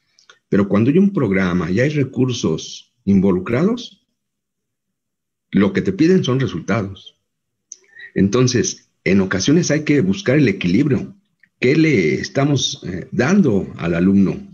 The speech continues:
¿Sí? Una exigencia para que logre ganar o una actividad que le permita, eh, formarse integralmente. Porque,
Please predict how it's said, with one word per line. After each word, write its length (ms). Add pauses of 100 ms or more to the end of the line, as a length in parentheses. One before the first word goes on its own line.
(280)
¿Sí? 320 (360)
Una 200
exigencia 960 (240)
para 300
que 480
logre 800 (320)
ganar 400 (840)
o 340 (520)
una 220
actividad 720 (640)
que 120
le 120
permita, 800 (360)
eh, 400 (580)
formarse 680
integralmente. 840 (840)
Porque, 720